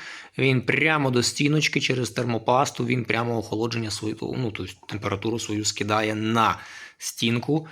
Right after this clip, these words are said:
А, Модуль підвищення в ньому точно є. Спробую зараз розвернути, показати. Там є всі ці елементи. Через систему конденсаторів і індукторів. Все, як завжди, класично.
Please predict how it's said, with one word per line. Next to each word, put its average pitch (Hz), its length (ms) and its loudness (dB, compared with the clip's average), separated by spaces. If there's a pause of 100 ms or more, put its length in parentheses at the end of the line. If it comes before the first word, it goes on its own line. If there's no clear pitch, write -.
(460)
А, 117 580 4 (920)
Модуль 143 320 4
підвищення 131 640 2
в 117 60 -2
ньому 123 260 0
точно 123 480 0
є. 139 220 0 (120)
Спробую 147 540 -6
зараз 139 300 -4
розвернути, 143 480 -4
показати. 156 640 0 (580)
Там 127 240 -6
є 117 160 0
всі 113 220 0
ці - 200 -2
елементи. 165 840 0 (1700)
Через 160 360 4
систему 147 580 2 (300)
конденсаторів 135 800 -4
і - 20 -4
індукторів. 131 680 -4 (1300)
Все, - 240 -2
як 123 180 -2
завжди, 123 280 0
класично. 127 640 0